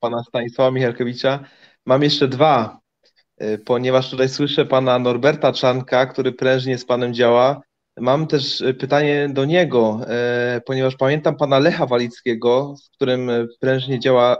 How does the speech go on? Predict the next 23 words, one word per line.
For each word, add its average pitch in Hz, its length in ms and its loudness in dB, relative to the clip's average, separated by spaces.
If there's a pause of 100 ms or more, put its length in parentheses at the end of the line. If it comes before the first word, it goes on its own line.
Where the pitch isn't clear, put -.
(100)
działali, 123 680 0
e, 107 40 4 (960)
m, 113 160 -4
przy 131 180 -2
okazji 131 500 0
też 135 280 0
Młodzież 131 340 -2
Kontra. 131 480 0 (340)
Co 190 340 4
dzieje 180 280 2
się 180 120 -2
z 165 100 -8
panem 160 280 0
Lechem 165 260 2
Walickim? 127 500 -6
Bo 117 100 -2
to 143 100 -8
był 139 160 -2
człowiek 143 240 -2
z 139 80 -14
go-, 143 260 -2
ogromnym 147 580 0
potencjałem, 131 920 -2